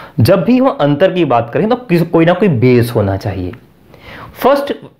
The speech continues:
the difference between both is that the positive economics relates with the factual values, मतलब जो वास्तविक अर्थशास्त्र है वो वास्तविक आंकड़ों पर आधारित है।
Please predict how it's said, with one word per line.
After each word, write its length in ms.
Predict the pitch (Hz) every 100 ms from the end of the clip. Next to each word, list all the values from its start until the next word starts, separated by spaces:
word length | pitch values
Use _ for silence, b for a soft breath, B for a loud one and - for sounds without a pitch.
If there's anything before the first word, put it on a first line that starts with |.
| -
the 160 | 135 135 143
difference 460 | 160 214 220 214 214 131 123
between 240 | 123 156
both 340 | 127 135 151 147
is 100 | 120
that 360 | 117 104 113 120 B B B
the 160 | 113 120 117
positive 380 | 151 180 202 185 -
economics 500 | 131 113 113 143 - 175 B B -
relates 600 | 120 117 147 196 190 - - _ -
with 160 | 123 117
the 120 | 151 151 -
factual 440 | 160 - - 165 107
values, 400 | 98 98 101 104 - - _ _ _ _ 190
मतलब 380 | 160 160 214 190
जो 360 | 170 175 - B B B B B B -
वास्तविक 680 | 110 156 185 185 196 214 214 -
अर्थशास्त्र 760 | 170 170 165 147 135 131 139
है 420 | 123 113 117 160 -
वो 160 | 180 175
वास्तविक 540 | 147 156 156 214 226 -
आंकड़ों 400 | 156 151 185 196
पर 180 | 196 151
आधारित 480 | 120 110 110 107 107
है। 220 | 95